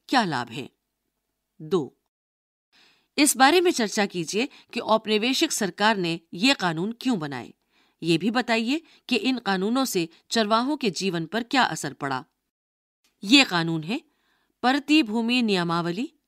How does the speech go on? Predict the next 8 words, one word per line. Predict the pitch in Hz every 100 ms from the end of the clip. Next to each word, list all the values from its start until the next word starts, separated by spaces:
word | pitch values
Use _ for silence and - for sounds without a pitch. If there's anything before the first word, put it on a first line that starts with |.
| _ _ _ _
वन | 165 233 277
अधिनियम, | - 156 165 160 170 247 - _ _ _ _ -
अपराधी | 208 226 233 233 294
जनजाति | 208 185 175 196 196 233
अधिनियम | - 147 156 165 185 - _ _ _ _ _ -
और | 180 165 - _
चराई | - 233 165
कर। | 123 143 110